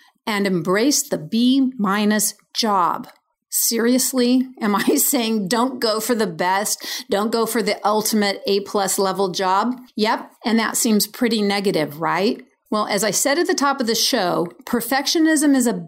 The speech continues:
big cause of procrastination.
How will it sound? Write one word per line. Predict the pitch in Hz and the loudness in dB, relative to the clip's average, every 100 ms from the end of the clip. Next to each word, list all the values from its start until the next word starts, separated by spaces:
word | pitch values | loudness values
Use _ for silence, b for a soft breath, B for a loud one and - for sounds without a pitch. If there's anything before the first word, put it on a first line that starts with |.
| - | -2
big | 254 247 254 254 262 | 2 4 2 0 -6
cause | - 226 202 196 | -2 0 2 0
of | 202 | -2
procrastination. | 208 196 202 175 165 196 190 208 190 - - | -4 -2 -2 -2 -2 -2 0 0 0 -2 -6